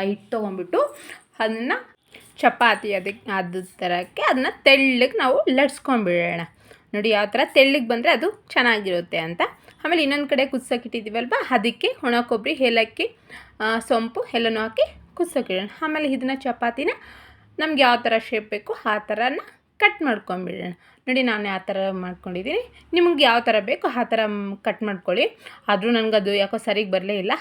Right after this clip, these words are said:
ಆದರೂ ಹಂಗೆ ಕಟ್ ಮಾಡ್ಕೊಂಡೆ. ಕಟ್ ಮಾಡ್ಕೊಂಡಿರೋದು ಎಲ್ಲನೂ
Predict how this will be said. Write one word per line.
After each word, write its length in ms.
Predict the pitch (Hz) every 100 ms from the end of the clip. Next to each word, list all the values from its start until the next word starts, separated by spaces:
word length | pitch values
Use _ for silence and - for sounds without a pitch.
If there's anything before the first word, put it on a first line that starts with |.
| 233
ಆದರೂ 240 | 208 208
ಹಂಗೆ 220 | 202 233
ಕಟ್ 220 | 247 196
ಮಾಡ್ಕೊಂಡೆ. 720 | 202 190 175 190 440 - - _
ಕಟ್ 220 | - 349
ಮಾಡ್ಕೊಂಡಿರೋದು 680 | 359 349 359 311 294 277 262
ಎಲ್ಲನೂ 680 | 254 226 220 233 415 339